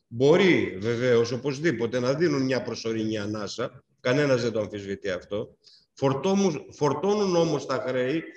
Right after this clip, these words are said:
την επόμενη μέρα. Το αύριο, δηλαδή, που ξημερώνει, για χιλιάδες επαγγελματίες θα φέρει ένα νέο Γολγοθά και χρεών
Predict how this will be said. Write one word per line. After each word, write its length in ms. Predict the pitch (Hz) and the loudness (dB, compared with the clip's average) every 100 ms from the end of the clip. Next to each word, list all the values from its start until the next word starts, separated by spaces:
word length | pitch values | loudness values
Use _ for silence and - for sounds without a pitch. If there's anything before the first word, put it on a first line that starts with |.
| - | -8
την 180 | - 170 | 0 2
επόμενη 640 | 175 175 233 190 131 113 101 | 2 2 2 2 0 0 -4
μέρα. 400 | 98 90 - _ _ _ _ _ _ _ _ | -8 -10 -14 _ _ _ _ _ _ _ _
Το 180 | 143 156 | 2 4
αύριο, 500 | 190 190 160 139 127 | 6 4 4 2 2
δηλαδή, 360 | 135 135 175 | 0 0 -2
που 80 | 151 | -6
ξημερώνει, 760 | - 147 135 131 170 180 185 180 - _ | -8 -2 0 2 2 0 -2 -4 -12 _
για 260 | - 110 139 | -8 0 0
χιλιάδες 960 | 135 123 143 185 175 147 - - - _ - | 0 -4 -2 -2 -2 -4 -6 -10 -16 _ -4
επαγγελματίες 1200 | 131 131 117 120 117 113 107 113 110 - - - _ _ | -2 0 0 0 2 0 -2 -2 -2 -4 -8 -18 _ _
θα 200 | - 139 | -4 -4
φέρει 320 | 139 180 180 | 0 2 2
ένα 260 | 180 175 170 | 2 2 2
νέο 300 | 190 202 196 | 2 2 4
Γολγοθά 760 | 165 151 139 120 104 104 87 - _ _ _ _ | 4 4 4 0 -2 -6 -12 -16 _ _ _ _
και 160 | 165 | -2
χρεών 840 | 175 165 151 143 175 185 185 - | 0 2 4 6 4 2 -2 -10